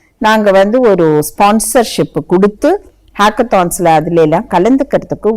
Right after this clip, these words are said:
உதவுறோம். கடைசியாக, எங்களுடைய முன்னாள் மாணவர்களுடைய கான்ட்ரிபியூஷன். முப்பது வருட கல்லூரியாக இருக்கிறதுனால,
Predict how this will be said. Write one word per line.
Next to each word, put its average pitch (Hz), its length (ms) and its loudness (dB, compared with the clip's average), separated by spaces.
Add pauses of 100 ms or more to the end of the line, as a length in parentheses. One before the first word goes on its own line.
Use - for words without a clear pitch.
(100)
உதவுறோம். 139 340 -2 (600)
கடைசியாக, 233 1040 0 (240)
எங்களுடைய 165 760 0
முன்னாள் 240 540 2
மாணவர்களுடைய 170 1300 0 (180)
கான்ட்ரிபியூஷன். 151 840 -6 (420)
முப்பது 247 460 0
வருட 226 300 2
கல்லூரியாக 208 800 0
இருக்கிறதுனால, 170 920 0